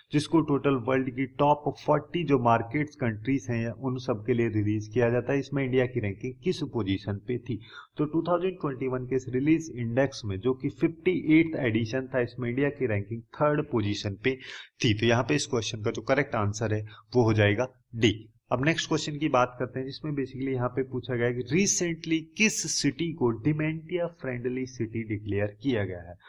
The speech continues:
तो हाल ही में सिक्सटीन अक्टूबर टू थाउजेंड ट्वेंटी वन को केरला के जो चीफ मिनिस्टर हैं मिस्टर पिनराई विजयन, उनके द्वारा एक डिमेंटिया फ्रेंडली डिस्ट्रिक्ट प्रोग्राम इनॉगरेट किया गया था, जिस प्रोग्राम का नाम था उद्बोध। और उस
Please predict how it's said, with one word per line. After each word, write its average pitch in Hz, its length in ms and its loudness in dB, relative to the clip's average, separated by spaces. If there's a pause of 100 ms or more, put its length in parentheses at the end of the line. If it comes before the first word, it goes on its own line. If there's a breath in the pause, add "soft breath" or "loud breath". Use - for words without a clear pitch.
(220 loud breath)
तो 165 120 4
हाल 151 340 2 (100)
ही 123 60 -4
में 110 160 -4
सिक्सटीन 160 440 -6
अक्टूबर 131 420 0
टू 123 140 -8
थाउजेंड 110 360 -4
ट्वेंटी 131 400 -6
वन 131 220 -2
को 107 160 -6
केरला 139 400 0
के 147 140 -6
जो 113 200 -4
चीफ 170 340 -6
मिनिस्टर 120 500 -4
हैं 120 120 -6 (360 loud breath)
मिस्टर 143 380 0
पिनराई 143 460 2
विजयन, 107 400 0
उनके 143 400 0
द्वारा 104 400 0
एक 143 200 -2 (500 loud breath)
डिमेंटिया 147 760 0
फ्रेंडली 131 540 -2
डिस्ट्रिक्ट 120 520 -4
प्रोग्राम 113 520 -2 (100)
इनॉगरेट 110 640 4
किया 113 180 4
गया 117 140 0
था, 139 160 -2
जिस 156 320 0
प्रोग्राम 117 480 2
का 110 160 -2
नाम 107 260 2
था 107 280 -4
उद्बोध। 113 640 6
और 147 140 2
उस 175 240 4